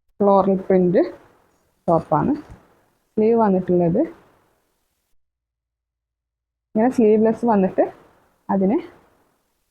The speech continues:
ഇങ്ങനെ ബട്ടർഫ്ലൈ സ്ലീവ് പോലെ വേറൊരു മെറ്റീരിയൽ കൊണ്ട് സ്റ്റിച്ച് ചെയ്തിട്ടുള്ള ലൈനിങ് വരുന്നുണ്ട്. ലിക്ര മെറ്റീരിയലാണ്, അതുകൊണ്ട് സ്ട്രെച്ചബിൾ ആണ്. ഈ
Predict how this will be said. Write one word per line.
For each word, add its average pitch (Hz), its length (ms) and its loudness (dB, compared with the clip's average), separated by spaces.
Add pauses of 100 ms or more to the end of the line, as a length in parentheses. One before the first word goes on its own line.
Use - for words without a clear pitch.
(560)
ഇങ്ങനെ 233 260 -2 (260)
ബട്ടർഫ്ലൈ 202 500 -2 (800)
സ്ലീവ് 190 320 2
പോലെ 180 260 2
വേറൊരു 185 380 2
മെറ്റീരിയൽ 175 400 0
കൊണ്ട് 185 180 -2
സ്റ്റിച്ച് - 240 -10
ചെയ്തിട്ടുള്ള 170 480 -2 (2000)
ലൈനിങ് 202 380 4
വരുന്നുണ്ട്. 180 340 2 (120)
ലിക്ര - 260 -2 (560)
മെറ്റീരിയലാണ്, 190 560 2 (100)
അതുകൊണ്ട് 190 340 2
സ്ട്രെച്ചബിൾ 185 520 0
ആണ്. 190 120 2 (720)
ഈ 226 40 2